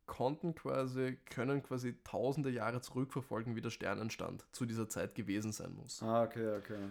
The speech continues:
Speaker 2: Ja.
Speaker 1: Und da war irgendwie eine Zeit, dass da, ich weiß nicht, mit dem Mond, der ja mit den Gezeiten zu tun hat,
Speaker 2: Ja.
Speaker 1: dass das in einer bestimmten Konstellation war, dass
Speaker 2: Zu
Speaker 1: da
Speaker 2: dem
Speaker 1: in
Speaker 2: Zeitpunkt,
Speaker 1: manchen,
Speaker 2: oder was?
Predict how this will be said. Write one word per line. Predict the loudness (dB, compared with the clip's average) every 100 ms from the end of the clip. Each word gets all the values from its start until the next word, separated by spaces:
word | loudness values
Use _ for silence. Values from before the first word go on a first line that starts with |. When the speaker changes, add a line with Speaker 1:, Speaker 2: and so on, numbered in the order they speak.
| -6
Speaker 2:
Ja. | 4
Speaker 1:
Und | 6 8 6 2 0
da | 2 4
war | 4 4 2 0
irgendwie | 0 2 2
eine | 2 0
Zeit, | -2 0 2 0 -2 -6 -12
dass | -6 -6 0
da, | 4 4 0 -8 -16 -20 -20 -16
ich | -10
weiß | -4 -2 -2
nicht, | -2
mit | 0 2
dem | 4
Mond, | 4 4 2 0 -2 2
der | 6
ja | 6 4 0
mit | -2 0
den |
Gezeiten | -2 2 2 0 -4
zu | -6
tun | 0 2 4
hat, | 4
Speaker 2:
Ja. | 4 4 -2 -14 -14 0
Speaker 1:
dass | 0 2
das | 2 4
in |
einer | 4
bestimmten | 4 2 2 0 2 0 2
Konstellation | 0 0 0 0 0 2 4 2
war, | 2 2 2 -2 -10 -16 -2
dass | -2 2
Speaker 2:
Zu | 4
Speaker 1:
da | 4
Speaker 2:
dem | 6
Speaker 1:
in | 6
Speaker 2:
Zeitpunkt, | 6
Speaker 1:
manchen, | 6 4 2 -2
Speaker 2:
oder | -4
was? | -8